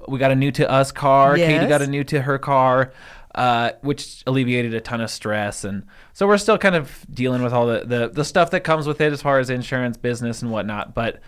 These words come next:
Speaker 1: physically, healing up great.
Speaker 2: Very good.
Speaker 1: And it was nice to kind of, to re-enter into, you know, I'm, I'm no, I'm no longer on, like, limited duty at work.
Speaker 2: Oh, good.
Speaker 1: Uh,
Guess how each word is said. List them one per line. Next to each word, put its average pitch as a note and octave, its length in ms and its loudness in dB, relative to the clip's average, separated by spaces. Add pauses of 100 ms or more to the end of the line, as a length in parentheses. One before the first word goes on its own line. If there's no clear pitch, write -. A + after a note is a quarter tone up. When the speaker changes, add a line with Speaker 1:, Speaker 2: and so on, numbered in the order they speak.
(120)
Speaker 1:
physically, D#3+ 640 0 (220)
healing D3+ 300 -4
up D#3 60 -8
great. F3+ 200 -14 (540)
Speaker 2:
Very F3 280 -2 (140)
good. D#3 360 -2
Speaker 1:
And F#3+ 120 2
it A#3 80 4
was C#4 160 2
nice F3+ 200 0
to - 80 -8
kind D#3+ 140 -2
of, D3+ 200 0
to D3 120 -6 (1200)
re-enter D3 420 0
into, C3+ 880 -4 (580)
you D3 140 -4
know, C#3+ 180 2
I'm, D3+ 200 0
I'm D3 140 -2
no, D#3 180 0
I'm D3 140 -2
no D3 100 0
longer C3+ 220 0
on, B2+ 100 0
like, B2 160 -4
limited B2 440 -4
duty A#2+ 320 -2
at - 80 -2
work. A#2 380 -2
Speaker 2:
Oh, F#3+ 100 0
good. D3+ 540 -6
Speaker 1:
Uh, A2+ 360 -2